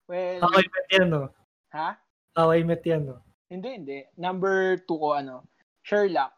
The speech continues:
Speaker 1: Well, well, well, bago ko mapanood si...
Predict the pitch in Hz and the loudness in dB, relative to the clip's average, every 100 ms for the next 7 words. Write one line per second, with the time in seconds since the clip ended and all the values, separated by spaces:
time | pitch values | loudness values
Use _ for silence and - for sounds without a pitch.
0 | - 180 254 233 220 214 202 202 196 196 | -8 -6 -6 -6 -8 -6 -6 -6 -10 -14
1 | _ _ _ _ _ _ _ _ _ _ | _ _ _ _ _ _ _ _ _ _
2 | _ 160 151 170 175 165 170 170 165 165 | _ -4 0 0 0 -10 -10 -10 -10 -10
3 | 160 151 156 151 147 143 143 - | -10 -8 -8 -10 -14 -16 -16 -12